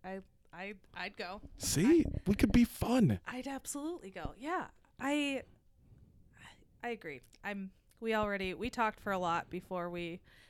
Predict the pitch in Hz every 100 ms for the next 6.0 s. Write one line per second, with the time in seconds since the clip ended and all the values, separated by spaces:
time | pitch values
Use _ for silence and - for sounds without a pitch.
0 | _ - 190 180 175 180 170 160 160 160
1 | 165 156 160 156 - - - - _ _
2 | 190 208 170 208 214 214 220 277 269 233
3 | 185 185 185 175 165 165 - 170 175 165
4 | 170 170 180 _ _ _ - _ - -
5 | _ _ - _ _ - - - - -